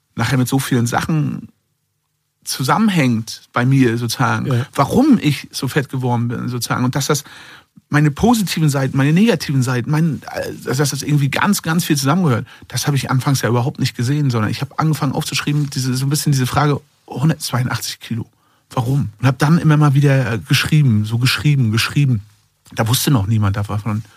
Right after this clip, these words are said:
Speaker 1: Niemand. Niemand, niemand, niemand. Bis dahin wusste das auch keiner groß, dass ich mir mal, mal so Sa-, Sachen aufschreibe. So, ne? Ganz oft vergesse ich das auch. Aber daraus hab ich dann nachher gemerkt, ey, boah, das wird ziemlich intensiv auch für mich und,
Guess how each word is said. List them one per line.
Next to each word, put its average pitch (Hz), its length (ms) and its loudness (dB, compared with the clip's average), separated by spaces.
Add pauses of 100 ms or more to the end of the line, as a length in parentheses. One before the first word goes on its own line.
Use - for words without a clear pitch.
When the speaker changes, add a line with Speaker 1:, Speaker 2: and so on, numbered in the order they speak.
(320)
Speaker 1:
Niemand. 110 400 4 (460)
Niemand, 147 380 2 (100)
niemand, 120 300 0
niemand. 107 260 -2 (180)
Bis 113 140 -6
dahin 117 200 -2
wusste 120 180 -4
das 117 160 -4
auch 113 120 -8
keiner 127 140 0
groß, 120 180 0
dass 117 120 -2
ich 110 100 -6
mir 123 80 4
mal, 120 140 2
mal 120 140 0
so 127 120 0
Sa-, 135 320 -4
Sachen 143 240 0
aufschreibe. - 400 -6 (460)
So, - 200 -14
ne? 139 220 -2 (400)
Ganz 123 180 -4
oft - 120 -2
vergesse 143 320 0
ich 151 40 0
das 113 160 -2
auch. 110 120 -10
Aber 127 260 0 (280)
daraus 117 260 -2
hab 120 80 0
ich - 20 -4
dann 127 100 2
nachher 123 200 4
gemerkt, 120 340 2
ey, 101 300 -4 (160)
boah, 113 420 -6 (160)
das - 340 -6
wird 120 400 -4 (220)
ziemlich 127 640 -4 (140)
intensiv 123 640 2
auch 113 180 -4
für - 160 -6
mich 143 320 0 (840)
und, 127 220 0